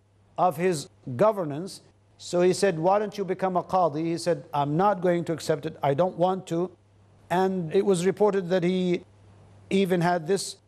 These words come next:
argument with the Khalifa on this regard. He said, "I'm not good for this." He said, "Well,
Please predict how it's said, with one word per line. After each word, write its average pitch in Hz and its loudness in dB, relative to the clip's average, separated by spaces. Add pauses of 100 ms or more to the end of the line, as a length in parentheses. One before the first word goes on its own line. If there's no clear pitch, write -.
(260)
argument 190 0 (100)
with 147 -2
the 160 0
Khalifa 165 0 (1300)
on 180 0
this 180 2
regard. 196 4 (440)
He 165 -2
said, 190 2
"I'm 185 2
not 226 -2
good 180 2 (300)
for - -2
this." 175 -2
He 180 0
said, 185 0 (600)
"Well, 170 2